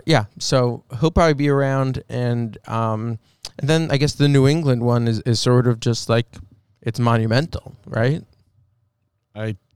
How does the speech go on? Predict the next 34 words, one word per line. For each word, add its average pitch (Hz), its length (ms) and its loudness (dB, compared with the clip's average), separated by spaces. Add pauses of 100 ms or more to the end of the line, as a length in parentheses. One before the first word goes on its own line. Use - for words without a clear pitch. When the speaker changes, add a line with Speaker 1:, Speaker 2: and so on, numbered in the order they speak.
(1120)
Speaker 2:
you 143 140 -6
knew 175 180 6
it 160 40 4
was 135 140 0
coming. 127 420 -2 (1400)
Speaker 1:
Mm, 190 500 -2 (240)
Speaker 2:
Yeah. - 300 -10 (180)
Speaker 1:
on 208 160 0
Sunday, 226 400 0
you 117 240 -2
knew 127 220 -2
it - 80 -14
was 117 160 -6
coming 135 480 -2
just - 180 -8
based 120 220 -4
on 120 120 -2
the 120 80 -4
word 120 220 -4
of 110 140 -8
mouth. 123 520 -6 (640)
But 151 220 -2
I, - 140 0
Speaker 2:
Uh, 87 100 -6
Speaker 1:
I 147 140 2
don't 202 140 0
know. 190 100 2
I, 147 180 0
I 139 140 -2
just, 131 380 -6
I, 131 280 -2
I 139 200 -2
felt 131 440 -4
like 120 380 -6